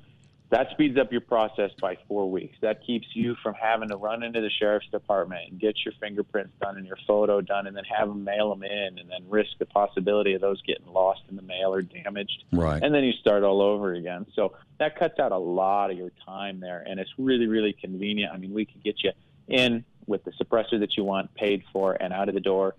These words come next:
Speaker 1: uh, within forty-five minutes, you know, of doing all your stuff on the kiosk. And then from there, you just gotta wait, uh, for your N F A approval.
Speaker 2: Right.
Speaker 1: Uh, another thing I'd like to touch base on really quick is, uh, our new inventory of suppressors.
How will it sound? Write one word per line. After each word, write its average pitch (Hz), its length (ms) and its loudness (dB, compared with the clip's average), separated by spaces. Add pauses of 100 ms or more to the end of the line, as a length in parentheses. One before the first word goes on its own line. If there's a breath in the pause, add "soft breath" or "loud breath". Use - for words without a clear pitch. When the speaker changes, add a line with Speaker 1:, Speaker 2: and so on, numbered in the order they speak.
(360 soft breath)
Speaker 1:
uh, 90 300 -4
within 98 320 -2
forty-five 117 520 4
minutes, 104 320 -2
you 101 60 -4
know, 95 160 -2
of 92 160 -8
doing 104 220 -2
all 120 320 2
your 110 140 2
stuff - 320 -4
on 95 100 -12
the 92 80 -20
kiosk. 95 500 0 (500 soft breath)
And 98 160 -4
then 95 360 2 (280)
from 98 140 -2
there, 101 180 2
you 92 160 -2
just 98 200 -4
gotta 95 180 4
wait, 104 320 2 (260)
uh, 95 260 2 (200)
for 98 120 0
your 95 260 4
N 92 120 0
F 92 140 -4
A 95 120 6
approval. 104 580 2 (340)
Speaker 2:
Right. 85 380 0
Speaker 1:
Uh, 95 260 2
another 110 320 4
thing 104 240 -2
I'd 98 140 2
like 98 240 -2
to - 100 -20
touch 98 240 -2
base 101 220 0
on 98 160 0
really 98 220 2
quick 104 320 0
is, 98 260 0 (180)
uh, 92 340 2 (880)
our 104 140 2
new 110 160 6
inventory 98 800 2
of 92 180 0
suppressors. 92 640 -2